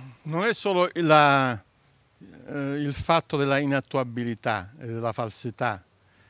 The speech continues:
è proprio il fatto dell'immoralità assoluta che deve diventare illegalità. Che cosa significa deterrenza? No? La mutua sostituzione in-, dei fatti.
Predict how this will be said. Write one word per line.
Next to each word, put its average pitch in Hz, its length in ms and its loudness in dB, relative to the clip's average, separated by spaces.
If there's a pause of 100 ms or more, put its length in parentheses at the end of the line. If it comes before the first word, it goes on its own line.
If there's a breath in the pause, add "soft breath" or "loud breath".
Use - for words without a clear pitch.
(320 soft breath)
è 147 180 -4
proprio 170 260 0
il 139 80 2
fatto 175 320 2
dell'immoralità 156 1120 4
assoluta 123 840 -4 (840)
che 135 100 -4
deve 156 220 0
diventare 139 600 2
illegalità. 117 840 -2
Che 180 140 -2
cosa 226 200 2
significa 147 440 0
deterrenza? 101 800 -10
No? 117 180 -14 (380)
La 120 160 -8
mutua 123 220 -8
sostituzione 113 600 -10 (220)
in-, 151 120 -10
dei 156 140 -4
fatti. - 460 -10